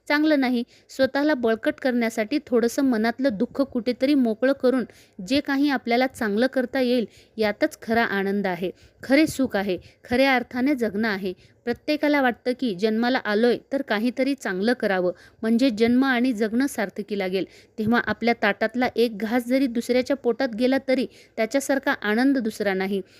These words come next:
सध्या अनेक शहरामध्ये वृद्धाश्रम सुरू झाली आहेत की तिथे सदन कुटुंबातील ज्यांची मुले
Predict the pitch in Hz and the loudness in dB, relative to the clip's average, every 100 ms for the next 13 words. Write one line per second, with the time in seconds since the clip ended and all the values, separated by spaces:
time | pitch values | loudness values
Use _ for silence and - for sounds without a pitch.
0 | _ - 233 202 269 269 226 233 311 320 | _ -4 -2 2 2 2 0 2 2 0
1 | 254 254 254 254 240 247 202 220 190 233 | 0 2 2 2 0 0 0 -2 -2 -2
2 | 277 311 311 - 247 214 226 196 190 196 | -2 0 0 2 0 0 -2 0 0 -2
3 | - - _ - 262 262 220 277 - 233 | -6 -14 _ -6 -4 -2 0 0 2 2
4 | 247 294 277 247 254 247 226 240 240 - | 2 2 0 -2 0 2 0 -2 -6 -8
5 | - - 226 220 - 277 240 240 247 | -20 -2 0 2 2 2 4 4 2